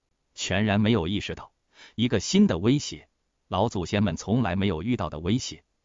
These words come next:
低过偶像康熙、乾隆大帝都不曾面对的威胁正悄然而来。失去淡定的道光皇帝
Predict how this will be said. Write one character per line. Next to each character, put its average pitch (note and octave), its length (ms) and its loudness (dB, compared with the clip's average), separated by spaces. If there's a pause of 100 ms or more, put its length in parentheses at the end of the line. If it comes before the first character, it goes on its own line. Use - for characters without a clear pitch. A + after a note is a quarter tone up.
(280)
低 B2 160 4
过 G2+ 140 0
偶 D#2+ 180 -2
像 F2 320 -6
康 A2+ 320 2
熙、 C#3 300 -4 (100)
乾 A2+ 240 -2
隆 G#2+ 180 2
大 F#2 220 -4
帝 G#2 180 -6 (160)
都 B2+ 140 2
不 B2 160 0
曾 G2+ 160 -2
面 G#2+ 180 0
对 E2 120 -4
的 D#2+ 100 -8
威 A#2+ 220 0
胁 E2 320 -6 (120)
正 G2+ 220 -2
悄 D#2+ 360 -4
然 F2 200 -6
而 F2+ 140 -12
来。 - 140 -18 (920)
失 B2 240 2
去 G#2+ 180 2
淡 A#2 220 2
定 A#2 120 2
的 F2+ 80 0
道 F2 200 0
光 A2 200 2
皇 F#2+ 240 -4
帝 F#2 200 -6